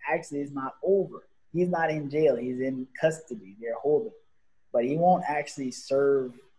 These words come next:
the penalty of murder unless he is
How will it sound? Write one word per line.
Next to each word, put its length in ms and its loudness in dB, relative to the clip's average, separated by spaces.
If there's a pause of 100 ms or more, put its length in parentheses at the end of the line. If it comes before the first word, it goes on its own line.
(320)
the 440 -2 (400)
penalty 680 -4
of 220 -4
murder 440 4
unless 520 -4
he 560 -4
is 180 -20